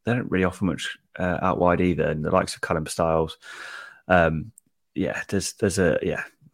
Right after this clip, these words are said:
I just, just feel sorry for them because there's nothing for them at the moment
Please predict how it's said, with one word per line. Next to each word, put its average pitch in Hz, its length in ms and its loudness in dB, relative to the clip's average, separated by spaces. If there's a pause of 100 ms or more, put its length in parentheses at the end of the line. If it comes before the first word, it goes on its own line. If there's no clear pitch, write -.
(420)
I 196 40 -2
just, - 340 -8
just - 160 0
feel 73 160 -2
sorry 73 260 0
for 76 220 0
them 76 140 -2
because 90 280 0
there's 95 160 -2
nothing 110 380 4
for 82 260 4
them 78 140 0
at 71 100 -4
the 78 60 -4
moment 78 400 -2